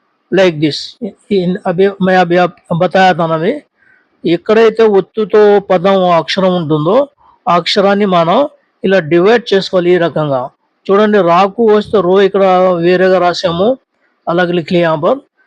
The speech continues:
ఈ కా కే ఊపర్ కుచ్ భీ నహీ హై, కా మీద ఏం లేదు కదా అంటే పొల్లు ఉన్నట్టుగా మనం అక్కడ రాసుకొని, అనుకొని, ఆ విధంగా మనం చదువుకోవాలి. ఆక్రోశం, చూడండి, ఆక్రోశం.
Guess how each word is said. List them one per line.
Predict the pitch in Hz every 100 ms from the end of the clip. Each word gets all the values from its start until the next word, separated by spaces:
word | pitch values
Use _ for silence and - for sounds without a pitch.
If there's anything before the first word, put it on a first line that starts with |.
| _ _ -
ఈ | 110 _
కా | 185 196
కే | 196 214
ఊపర్ | 226 180
కుచ్ | 190 180
భీ | 214 196
నహీ | 175 175
హై, | 233 277 _ _ _ _ _ _ _ _ _
కా | 185 190
మీద | 202 214 190
ఏం | 196 208
లేదు | 208 196
కదా | 220 240
అంటే | 220 -
పొల్లు | 190 208 214
ఉన్నట్టుగా | 196 190 165 190 240
మనం | 220 208 196
అక్కడ | 180 165 165
రాసుకొని, | 175 - 180 175 226 330 - _ _ _ _ _ _ _ 170
అనుకొని, | 180 220 214 180 196 330 339 - _ _ - 202
ఆ | 190
విధంగా | 170 170 170 214
మనం | 226 233
చదువుకోవాలి. | 196 170 180 160 156 127 120 123 - _ _ _ 156 160
ఆక్రోశం, | 190 202 - 196 175 170 165 - 196 175 160 139 147 _ -
చూడండి, | 170 165 156 151 170 208
ఆక్రోశం. | 269 _ _ _ _ - 196 180 175 175 185 247 277 - _ - - - 190